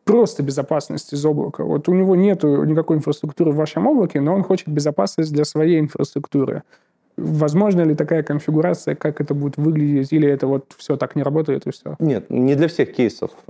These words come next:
Speaker 2: ой, то есть не для всех услуг. Есть те услуги, которые, ну, к сожалению, для меня там, и для тех, кто продаёт эти услуги,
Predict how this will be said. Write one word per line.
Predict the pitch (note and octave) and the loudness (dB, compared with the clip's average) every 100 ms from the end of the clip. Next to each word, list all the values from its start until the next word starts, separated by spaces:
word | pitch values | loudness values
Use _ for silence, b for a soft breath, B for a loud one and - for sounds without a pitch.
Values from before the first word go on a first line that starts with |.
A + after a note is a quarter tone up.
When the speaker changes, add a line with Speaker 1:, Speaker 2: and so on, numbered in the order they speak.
| - | -6
Speaker 2:
ой, | A2 | -2
то | F#2+ | 0
есть | G#2 | 0
не | A#2+ | 2
для | A2+ | 2
всех | C3 - C3+ - | -2 -2 -2 -2
услуг. | B2+ - A#2 G2 _ b - | -8 -2 -2 -2 _ b 0
Есть | A2+ A#2+ - | 0 0 0
те | |
услуги, | B2+ - F#3+ | -2 2 0
которые, | C3 A2 C3+ A#2+ G2 - - - | 0 0 2 2 0 -4 -12 -4
ну, | A2+ - - | -4 -6 -18
к | - | -8
сожалению, | - G#2+ C3+ A2+ G2+ | -4 0 0 0 0
для | G2 G#2 | 0 0
меня | A2 C3+ F#3 | 0 0 -2
там, | - F#2+ | -4 -6
и | |
для | F#2+ G2+ G2+ | -4 -2 -2
тех, | - - | -2 -2
кто | - | -2
продаёт | - D3+ D#3 | 0 0 0
эти | - | -4
услуги, | G#2+ A#2+ G#2+ G2 | -2 -2 0 -2